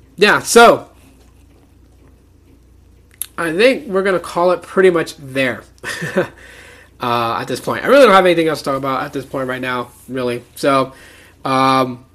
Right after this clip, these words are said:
yeah, that's pretty much it. For all the different topics that I talked about in today's podcast, uh, on YouTube, you guys can drop a comment. Let me know what your guys' thoughts are about that. I really appreciate that.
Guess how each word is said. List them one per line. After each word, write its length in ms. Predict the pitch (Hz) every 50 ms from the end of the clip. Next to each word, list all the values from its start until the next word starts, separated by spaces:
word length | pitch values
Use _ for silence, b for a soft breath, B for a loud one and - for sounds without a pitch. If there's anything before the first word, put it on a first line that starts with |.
| _ _ _ _ _ _ _ _ _ _ _ _ _ - - - _ -
yeah, 220 | 180 220 202 160
that's 220 | 151 170 190 190
pretty 400 | - - - - - 214 220 220
much 260 | 208 208 202 190 - -
it. 300 | 196 196 190 - - -
For 200 | - 208 202 -
all 140 | - 202
the 80 | 247 269
different 260 | 214 254 254 233 180
topics 280 | - 208 202 202 208 -
that 100 | 214 185
I 80 | 160
talked 320 | 151 - 185 156 165 - -
about 300 | 165 170 165 160 165 151
in 80 | 151
today's 280 | 143 - 160 156 151 147
podcast, 640 | - - 139 151 143 143 - 160 147 147 143 - -
uh, 160 | 143 139 127
on 140 | 127 135 135
YouTube, 380 | 143 170 180 175 - 185 175
you 80 | 156 151
guys 160 | 156 160 151
can 100 | - 156
drop 220 | 143 156 147 143 143
a 20 |
comment. 380 | - - 147 143 147 147 139 135
Let 80 | 139
me 80 | 143 147
know 80 | 151
what 100 | 156 156
your 100 | 147 143
guys' 280 | 135 139 135 135 131 123
thoughts 320 | - - 147 151 - -
are 160 | 147 127 123 117
about 400 | 117 127 143 135 135 139 135 -
that. 320 | 143 139 139 135 135 -
I 40 | 131
really 300 | 113 127 143 160 151 147
appreciate 560 | 135 135 - 135 131 127 - 131 123 123 123
that. 360 | 135 123 123 123 120 120 B